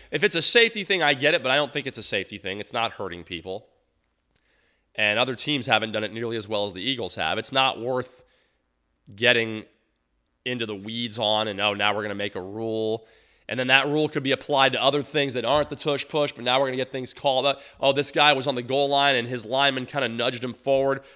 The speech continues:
Well, you can't assist another player, so we have to throw a flat.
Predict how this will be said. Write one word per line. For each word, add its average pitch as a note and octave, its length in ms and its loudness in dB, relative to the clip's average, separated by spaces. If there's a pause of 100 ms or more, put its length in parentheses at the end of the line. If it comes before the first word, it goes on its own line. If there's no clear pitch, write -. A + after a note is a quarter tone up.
Well, - 160 4
you A2+ 100 -2
can't C#3+ 280 2
assist - 340 -2
another C3 240 -2
player, C#3+ 380 2
so A#2+ 100 -8
we G#2+ 80 -4
have A#2+ 140 -2
to B2 80 -8
throw B2 220 -4
a G#2 40 -4
flat. C3 380 -4